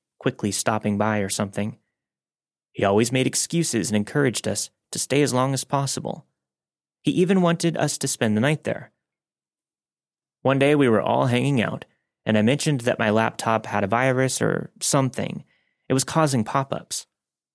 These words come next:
Brian's face lit up and he said, "Oh, I can fix that. It's easy." "You don't know how?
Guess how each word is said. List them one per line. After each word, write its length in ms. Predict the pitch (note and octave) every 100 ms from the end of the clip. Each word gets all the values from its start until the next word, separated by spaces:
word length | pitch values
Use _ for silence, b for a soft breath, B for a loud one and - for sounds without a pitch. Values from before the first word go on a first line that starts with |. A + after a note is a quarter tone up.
| _ _ _ _ _
Brian's 380 | - G#2+ G#2 F#2+
face 340 | - B2+ C3+ -
lit 140 | G#2
up 180 | B2 A2+
and 80 | G#2
he 80 |
said, 320 | G2 - G2 - _ _ _ _ _ _ _ -
"Oh, 160 | A#2+
I 140 | C3 B2
can 160 | C#3+
fix 240 | A2+ G#2+ -
that. 320 | A2 A2 - _
It's 200 | A2 -
easy." 400 | C3 C3 G2 - _ _ _ _ _ _ _ _ _
"You 100 | A#2+
don't 140 | D#3+
know 80 | E3+
how? 440 | C3+ G2+ A#2 E3+